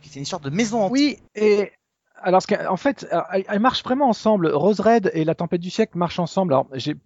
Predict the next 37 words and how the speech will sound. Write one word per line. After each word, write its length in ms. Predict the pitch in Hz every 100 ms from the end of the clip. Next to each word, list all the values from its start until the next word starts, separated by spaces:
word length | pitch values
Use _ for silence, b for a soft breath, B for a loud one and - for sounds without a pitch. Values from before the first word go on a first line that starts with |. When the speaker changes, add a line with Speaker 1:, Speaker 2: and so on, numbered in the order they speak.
| 180 - 165
Speaker 2:
on 160 | 156 160
fait 140 | 202
une 80 | 196
peu, 120 | 202
un 100 | 180
petit 160 | - 202
anachronisme 580 | 196 - 208 254 208
parce 160 | 185 -
qu'en 100 | 175
fait, 100 | 185
finalement, 300 | 196 185 180
Rose 240 | 165 180
Red, 280 | 175 220 190 -
euh, 460 | 151 143 143 143
dans 180 | 139 156
le 80 | 147
temps, 240 | 202 208 B B B -
euh, 100 | 147
ça 220 | - 151
date 160 | 165 156
de 80 | 147
deux 100 | 156
mille 160 | 160
deux, 140 | 151 208
donc 180 | 170
ça 160 | - 165
arrive 200 | 170 170
après. 340 | 160 - 147
Mais 120 | 127 123
j'ai 120 | 143
choisi 260 | 165 160
de 60 | 180
le 60 | 165
mettre 200 | 165 175
avant 300 | 170 202 214
parce 180 | 165
que 400 | - 147 143 143